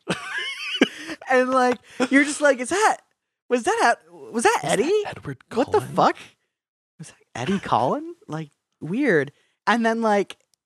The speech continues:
Speaker 1: you see him run back across the hallway, but this time there's, like, a, like, a red bag in his hand. But there's, like, no, you can't be like,
Speaker 2: <laughs>
Speaker 1: like,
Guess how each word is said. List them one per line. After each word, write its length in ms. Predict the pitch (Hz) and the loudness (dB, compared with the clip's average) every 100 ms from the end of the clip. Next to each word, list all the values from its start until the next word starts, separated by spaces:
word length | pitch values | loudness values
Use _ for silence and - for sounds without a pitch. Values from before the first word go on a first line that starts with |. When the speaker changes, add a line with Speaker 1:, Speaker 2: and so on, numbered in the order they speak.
| _ _ 233 | _ _ 0
Speaker 1:
you 100 | 233 | 2
see 240 | - 240 | 2 -2
him 140 | 233 | 0
run 180 | 214 220 | 0 0
back 220 | 196 190 | 0 0
across 260 | 208 226 220 | -2 0 0
the 80 | 214 | 0
hallway, 420 | 226 220 214 220 | 0 2 2 0
but 180 | 190 160 | -2 -4
this 140 | 185 | -4
time 200 | 208 196 | 0 0
there's, 140 | 185 170 | 0 0
like, 120 | 165 | 2
a, 200 | 143 139 _ _ 165 | 2 0 _ _ -6
like, 80 | |
a 140 | 131 117 _ _ _ _ 139 139 | -6 -6 _ _ _ _ -12 0
red 300 | 165 196 - | 2 2 0
bag 300 | 120 180 190 | 0 0 2
in 60 | |
his 120 | 190 - | 0 0
hand. 460 | 196 196 202 202 - _ - - | 0 2 0 -2 -8 _ -12 -4
But 100 | 202 | -2
there's, 180 | 240 262 | 0 2
like, 260 | 240 - | 0 -2
no, 560 | 220 233 226 220 214 185 | -4 0 2 2 0 -2
you 120 | 202 | -8
can't 440 | - 247 220 202 185 | -4 0 2 0 0
be 80 | 196 | 0
like, 420 | 190 175 165 _ _ | 2 2 -2 _ _
Speaker 2:
<laughs> 140 | - | -4
Speaker 1:
like, 220 | 170 180 | 0 0